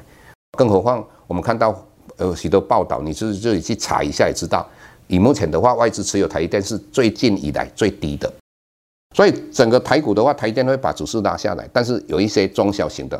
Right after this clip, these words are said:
相对的就活泼一点。那对于哪些产业相对的比较不利，哪些产业还是有机会哈？那我们下个礼拜，甚至于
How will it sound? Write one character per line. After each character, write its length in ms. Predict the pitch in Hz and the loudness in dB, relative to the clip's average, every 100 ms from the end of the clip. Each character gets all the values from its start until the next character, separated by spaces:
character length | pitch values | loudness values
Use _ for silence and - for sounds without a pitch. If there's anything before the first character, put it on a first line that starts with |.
| - | -10
相 300 | - 123 113 | 0 0 4
对 140 | 143 | 2
的 40 | 101 | 2
就 140 | 127 | 0
活 160 | 95 90 | 0 0
泼 220 | 101 113 | 0 -2
一 40 | |
点。 240 | 107 - - _ _ - - - - - | -4 -10 -10 _ _ -20 -20 -20 -20 -4
那 280 | 170 185 147 - - - - _ | 2 4 2 -4 -16 -20 -20 _
对 200 | 220 190 | 4 6
于 360 | 107 107 107 - | 4 2 0 -4
哪 220 | 110 98 | 0 2
些 160 | 160 147 | 2 2
产 260 | - 87 | 0 0
业 180 | 143 151 - _ _ _ _ _ _ _ _ - | 0 0 -4 _ _ _ _ _ _ _ _ -2
相 180 | 123 | 0
对 160 | 123 147 | 4 4
的 200 | 104 80 - _ - | 4 0 -6 _ -10
比 120 | 82 | -2
较 100 | 123 | 0
不 240 | - 80 | 0 -4
利， 140 | 107 107 | -2 -2
哪 200 | 92 82 | -4 -2
些 140 | 110 | 0
产 240 | - 78 98 | -2 -2 -2
业 180 | 104 - | -2 -4
还 180 | - 87 | -4 -4
是 160 | - | -4
有 160 | - 76 | -4 -4
机 300 | - 90 90 | -4 -2 0
会 200 | 120 104 | 2 0
哈？ 160 | 78 76 | -2 0
那 200 | 117 - - - - _ _ | 0 -2 -10 -20 -20 _ _
我 120 | 95 | 2
们 460 | 95 95 95 90 87 | 4 2 2 0 -2
下 220 | - 160 | 0 0
个 120 | - | 2
礼 140 | 85 76 | -2 -2
拜， 200 | 127 113 | -2 -2
甚 160 | 131 | -4
至 140 | 117 | -6
于 60 | 101 | -6